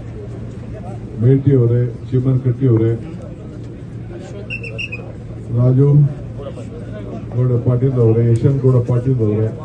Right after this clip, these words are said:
ಸಿಂದಗಿ ಶಾಸಕರಾದಂಥ ಅಶೋಕ್ ಮನಗಲ್ಲಿ ಅವರೇ, ನಮ್ಮ ಮಾಜಿ ಶಾಸಕರು, ನಮ್ಮ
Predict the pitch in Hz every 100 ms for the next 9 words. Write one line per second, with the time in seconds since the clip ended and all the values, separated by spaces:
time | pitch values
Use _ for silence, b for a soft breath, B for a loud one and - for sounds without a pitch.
0 | - - - - 113 - - - - -
1 | - 135 139 147 127 135 123 - 139 135
2 | 123 135 123 117 151 139 - 320 147 147
3 | 143 151 143 127 135 143 - - - -
4 | - - - - - - - - - -
5 | 196 180 196 175 - - - - - -
6 | - - - - - - - - - -
7 | - - 123 127 131 127 127 131 139 135
8 | 135 127 113 147 135 139 131 123